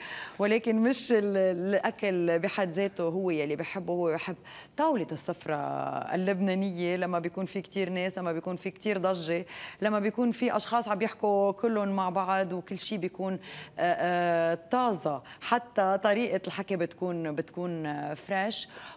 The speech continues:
ورح، آه، أو حكي اليوم عن، آه، عن نظرة جديدة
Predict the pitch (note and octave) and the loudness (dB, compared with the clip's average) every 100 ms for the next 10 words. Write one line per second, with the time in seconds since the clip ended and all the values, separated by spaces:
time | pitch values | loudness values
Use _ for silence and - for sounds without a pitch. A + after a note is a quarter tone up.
0 | F#3+ A#3 A#3+ A#3 A#3 G3 G#3+ G#3 G#3 A3 | 2 6 8 6 4 4 4 4 4 2
1 | - - G#3+ G#3 - F#3+ - C4 A3+ F#3 | -4 -2 2 2 2 -2 -2 -4 0 2
2 | F3 E3 E3+ G3 G#3+ G3+ D#3+ E3+ E3+ D#3+ | 4 2 2 0 0 -2 -2 -2 -2 -4
3 | D3+ D3 D3 - D3+ D3 F3 F#3 A3 G#3 | -4 -4 -4 -6 -6 -4 -2 -2 -2 -2
4 | F#3 D3+ G#3+ E3 D#3 | -2 -4 -4 -2 -4